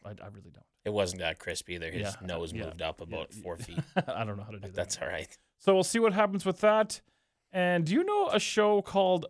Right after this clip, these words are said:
Speaker 1: Wags?
Speaker 2: Uh,
Speaker 1: I
Speaker 2: that's
Speaker 1: believe
Speaker 2: the
Speaker 1: it's
Speaker 2: one with
Speaker 1: on,
Speaker 2: Kelly Kelly
Speaker 1: I
Speaker 2: on it.
Speaker 1: believe it's on E.
Speaker 2: Right?
Speaker 1: What's wags? Is it
Speaker 2: I don't
Speaker 1: wa-,
Speaker 2: know what it
Speaker 1: Wives
Speaker 2: stands
Speaker 1: and
Speaker 2: for.
Speaker 1: Girlfriends, maybe? wags. Apparently, there's gonna be a spin-off of wags. Uh, wags Atlanta and Cody and Brandy Rhodes are going to be cast members, which I think we may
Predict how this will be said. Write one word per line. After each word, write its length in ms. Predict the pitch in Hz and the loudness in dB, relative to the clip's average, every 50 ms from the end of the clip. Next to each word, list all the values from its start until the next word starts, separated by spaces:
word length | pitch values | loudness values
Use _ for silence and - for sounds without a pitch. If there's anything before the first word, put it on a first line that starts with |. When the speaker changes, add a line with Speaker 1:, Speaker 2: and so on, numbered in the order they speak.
| - | -12
Speaker 1:
Wags? 840 | - 120 117 110 107 107 123 127 135 143 147 151 151 147 139 127 139 131 - - - _ _ _ _ _ _ _ _ _ _ _ _ _ _ _ _ _ _ _ _ - | -16 -14 -12 -8 0 4 6 6 6 6 4 4 2 0 -2 -2 -2 -6 -6 -10 -16 _ _ _ _ _ _ _ _ _ _ _ _ _ _ _ _ _ _ _ _ 8
Speaker 2:
Uh, 40 | 160 | 8
Speaker 1:
I 520 | 165 160 156 151 151 143 143 139 139 139 139 | 10 10 10 10 10 8 8 8 6 6 6
Speaker 2:
that's 60 | 160 170 | 6 6
Speaker 1:
believe 20 | |
Speaker 2:
the 60 | 170 | 6
Speaker 1:
it's 60 | 185 | 6
Speaker 2:
one 80 | 190 190 196 190 | 6 6 6 6
with 20 | 190 | 8
Speaker 1:
on, 40 | 180 | 8
Speaker 2:
Kelly 180 | 185 196 190 185 | 8 8 8 8
Kelly 260 | 208 247 220 147 107 | 8 8 8 8 6
Speaker 1:
I 20 | |
Speaker 2:
on 60 | 95 | 4
it. 20 | 92 | 2
Speaker 1:
believe 160 | 175 170 170 | 2 2 2
it's 140 | 175 165 - | 0 2 2
on 140 | 175 156 - | 2 2 2
E. 420 | - 151 151 160 165 175 175 147 - - _ _ _ - | 0 0 2 2 2 2 2 0 -2 -8 _ _ _ 0
Speaker 2:
Right? 180 | 139 190 214 - _ _ _ _ _ _ _ _ _ _ _ _ | 0 0 0 -2 _ _ _ _ _ _ _ _ _ _ _ _
Speaker 1:
What's 240 | 135 147 175 175 - | 0 0 0 0 2
wags? 540 | 147 156 151 139 120 117 127 139 151 147 - | 2 6 6 6 6 6 4 2 0 -2 -4
Is 200 | 185 120 139 139 | -4 -4 -4 -4
it 80 | 165 135 | 0 2
Speaker 2:
I 60 | 110 | 6
don't 100 | 117 123 | 6 6
Speaker 1:
wa-, 40 | 123 | 6
Speaker 2:
know 60 | 117 113 | 6 6
what 80 | 110 | 6
it 40 | 131 | 6
Speaker 1:
Wives 80 | 139 147 160 | 6 6 6
Speaker 2:
stands 160 | - - - | 4 4 2
Speaker 1:
and 140 | 156 143 127 | 2 2 4
Speaker 2:
for. 80 | 139 | 4
Speaker 1:
Girlfriends, 500 | 143 165 180 170 - 196 185 180 180 165 | 4 4 2 2 2 2 2 2 2 0
maybe? 260 | 160 180 180 180 185 175 | -2 -2 -2 0 0 2
wags. 360 | 151 160 165 165 175 175 165 | 2 4 4 4 4 2 0
Apparently, 420 | 175 - 214 226 233 233 226 226 220 | 0 2 2 2 4 2 2 2 4
there's 180 | 208 196 175 | 4 4 2
gonna 100 | 185 190 | 2 2
be 60 | 180 | 2
a 40 | 180 | 2
spin-off 380 | 175 - - 202 196 196 196 - | 0 0 -2 0 2 2 2 2
of 180 | 208 190 160 | 2 0 0
wags. 480 | 143 139 160 170 175 175 175 170 165 143 | 2 4 6 8 8 8 6 4 0 -2
Uh, 320 | - - 143 143 143 139 135 | 0 2 4 6 6 6 4
wags 420 | 123 123 139 151 170 175 160 160 | 4 4 4 4 4 2 2 0
Atlanta 720 | 160 160 147 135 131 143 156 160 160 - 170 160 156 156 135 | -2 0 0 2 2 2 2 2 2 2 4 6 6 6 4
and 220 | - 131 131 131 131 | 2 2 0 0 0
Cody 340 | - - 160 156 156 156 151 | -2 -2 0 0 2 2 2
and 140 | 147 139 | 0 2
Brandy 320 | 127 139 135 131 131 127 123 | 2 2 2 2 2 0 -2
Rhodes 440 | 117 123 127 131 131 131 131 127 - | 0 2 2 2 4 2 0 -2 -2
are 200 | - 113 120 117 | -2 0 0 0
going 260 | 117 117 117 117 120 | 0 -2 -2 -2 -2
to 100 | - - | -4 -8
be 160 | 127 131 113 | -10 -10 -10
cast 420 | 113 - - - 127 127 - - - | -12 -12 -12 -10 -10 -10 -10 -10 -8
members, 440 | 120 117 113 117 - 120 117 117 - | -6 -6 -6 -6 -6 -6 -8 -8 -10
which 140 | 127 - | -12 -12
I 60 | - 123 | -12 -10
think 240 | - 160 165 156 | -8 -10 -8 -4
we 80 | - 131 | -2 -2
may 360 | 120 120 120 131 139 147 143 | 0 2 2 2 2 0 -2